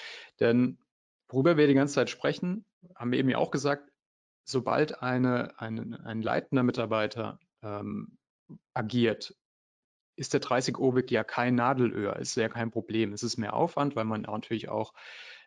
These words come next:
ähm, im Strengbeweisverfahren auch ihm den, äh, den, den Vorwurf nachweisen muss. Ja, das ist schon mehr Aufwand für die Behörden, das sehen wir in den Kartellverfahren.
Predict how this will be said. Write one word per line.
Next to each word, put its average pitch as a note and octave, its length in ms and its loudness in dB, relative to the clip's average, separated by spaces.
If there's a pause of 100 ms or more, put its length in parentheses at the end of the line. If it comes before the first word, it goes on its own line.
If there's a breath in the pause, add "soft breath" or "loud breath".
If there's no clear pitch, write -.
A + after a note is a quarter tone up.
ähm, G#2 760 -6
im A2+ 120 -12
Strengbeweisverfahren A2+ 920 0
auch A2+ 200 -6
ihm C#3+ 320 4
den, A2+ 340 0
äh, A2 180 -6
den, G#2 320 -6
den - 320 -10
Vorwurf B2+ 540 2
nachweisen B2+ 680 0
muss. B2 340 -4
Ja, A2+ 180 -2
das A#2+ 180 -6
ist - 160 -8
schon C3 200 4
mehr C3 160 4
Aufwand C3 300 2
für - 80 -4
die B2 60 -4
Behörden, C3 480 2
das B2+ 140 -4
sehen A#2+ 180 2
wir A#2+ 100 2
in B2 100 2
den B2+ 100 2
Kartellverfahren. C3 880 -2